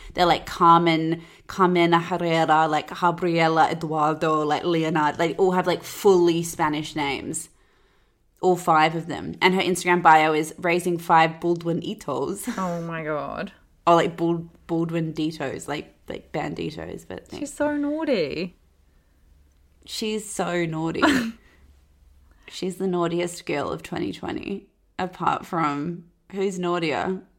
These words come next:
Speaker 1: Ivanka.
Speaker 2: Jessica from Love is Blind. And that woman from Tiger King who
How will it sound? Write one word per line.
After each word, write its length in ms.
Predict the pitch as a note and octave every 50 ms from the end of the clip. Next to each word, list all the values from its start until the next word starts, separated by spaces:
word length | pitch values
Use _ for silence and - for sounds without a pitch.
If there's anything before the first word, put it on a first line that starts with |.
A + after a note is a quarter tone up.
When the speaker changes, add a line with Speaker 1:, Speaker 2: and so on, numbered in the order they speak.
| _ -
Speaker 1:
Ivanka. 720 | - E3 E3+ D#3 C3 C#3 D3+ D#3+ - D#3+ - - G3 F#3+ - _ _ _ _ -
Speaker 2:
Jessica 560 | _ - F#3 F3 E3+ - - G3 - G3+ F#3 F3+
from 180 | - F#3+ F3
Love 180 | E3 D#3 D#3 D3
is 100 | D#3+ E3+
Blind. 500 | - D3+ D#3 D3+ D3 D3 D#3+ G3+ G#3+ - - _ _ _ _ _ _ _ _ -
And 240 | G3 F3+ E3+ F3 E3+
that 140 | E3+ -
woman 340 | F#3 F3+ F3 E3+ G3 G#3 G3+
from 220 | A3+ B3 C4 C4+ A#3
Tiger 360 | - G#3+ E3 D#3+ D#3 F3+ F#3
King 300 | - - E3 D#3+ F3 F#3+
who 360 | F3+ F#3+ E3 E3 E3 E3 D#3+